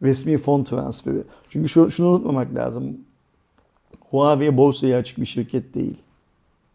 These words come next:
Xiaomi ise borsaya açık bir şirket. Yani Huawei'nin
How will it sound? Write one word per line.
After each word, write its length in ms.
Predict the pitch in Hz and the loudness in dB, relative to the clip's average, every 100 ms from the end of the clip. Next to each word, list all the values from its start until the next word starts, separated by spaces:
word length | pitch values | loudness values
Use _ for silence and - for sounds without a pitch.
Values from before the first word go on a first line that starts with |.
| _ _ _ _ _ _ _ _ - | _ _ _ _ _ _ _ _ -6
Xiaomi 380 | - 139 131 | 2 4 4
ise 240 | 123 151 139 | 2 2 2
borsaya 360 | 127 117 127 | 2 0 0
açık 260 | 127 - - | 0 -2 -10
bir 40 | |
şirket. 460 | - 120 - - - _ _ _ _ _ _ - - _ - | -12 -14 -14 -20 -20 _ _ _ _ _ _ -20 -20 _ -4
Yani 120 | 135 | 0
Huawei'nin 1040 | 123 117 139 156 147 135 131 160 170 185 | 2 4 6 6 4 4 2 0 -4 -6